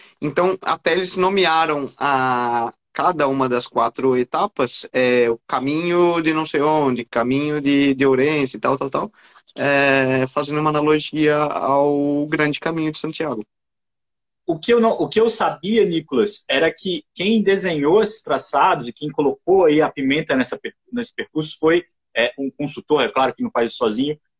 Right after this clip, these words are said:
Speaker 2: foi o Ezequiel Mosqueira, aquele ciclista que, que, que disputou com o Nibali, né, o, o, a Vuelta de dois mil e dez, lá na Bola do Mundo, ficou uma cena famosa, a vitória ficou com o Nibali, mas a gente viu ali um embate,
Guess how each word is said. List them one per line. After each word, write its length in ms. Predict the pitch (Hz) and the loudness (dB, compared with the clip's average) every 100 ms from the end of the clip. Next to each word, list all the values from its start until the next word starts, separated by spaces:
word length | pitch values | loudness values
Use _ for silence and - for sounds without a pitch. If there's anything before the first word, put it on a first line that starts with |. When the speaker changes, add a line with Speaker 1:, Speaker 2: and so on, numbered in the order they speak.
| _ | _
Speaker 2:
foi 120 | - 160 | 0 4
o 60 | |
Ezequiel 400 | 185 180 185 185 | 4 2 0 0
Mosqueira, 460 | 208 208 - 190 202 | 0 -2 0 2 2
aquele 180 | - 139 | -2 -10
ciclista 500 | - - 143 151 165 165 165 165 160 160 151 147 165 - _ | -12 -10 -10 -2 0 2 2 2 2 2 2 2 0 -6 _
que, 140 | - - | -18 -14
que, 200 | 156 151 - | -14 -14 -8
que 320 | 156 151 120 _ _ | -2 -2 -2 _ _
disputou 420 | - - 175 190 | -6 -4 2 2
com 100 | 190 | 2
o 20 | 175 | 0
Nibali, 480 | 147 190 147 127 | 0 2 2 2
né, 120 | 131 147 | 2 2
o, 320 | 139 127 127 | 2 2 -2
o, 600 | 131 127 120 117 117 113 - | -4 -2 -2 -2 -4 -6 -4
a 100 | 110 | -2
Vuelta 400 | 107 139 139 117 | 0 0 0 -2
de 80 | |
dois 160 | 117 120 | 0 0
mil 140 | 131 | 0
e 60 | 117 | 0
dez, 320 | 113 139 135 | 2 2 2
lá 180 | 117 123 | 2 2
na 80 | 117 | 0
Bola 260 | 104 127 | 0 0
do 100 | 120 | 0
Mundo, 520 | 110 104 147 160 120 - | -4 -2 -2 -2 -4 -8
ficou 420 | - 135 131 120 - | -2 2 4 2 -2
uma 160 | 117 117 | -4 -4
cena 240 | - 143 | -2 -4
famosa, 600 | - 139 117 127 151 151 - _ _ - | -2 0 2 2 2 -2 -10 _ _ -8
a 160 | 104 | -6
vitória 320 | 113 - 127 120 | -4 -2 0 0
ficou 200 | - 127 | -4 -8
com 120 | 147 | -4
o 20 | |
Nibali, 420 | 127 143 156 170 - _ _ - | -2 2 2 0 -4 _ _ -4
mas 280 | 120 127 | -2 0
a 40 | 131 | -2
gente 200 | 131 147 | -4 -8
viu 240 | 120 139 | -4 0
ali 240 | 143 127 143 | 0 0 -2
um 100 | 147 | -2
embate, 520 | 127 147 - - | 0 0 0 -6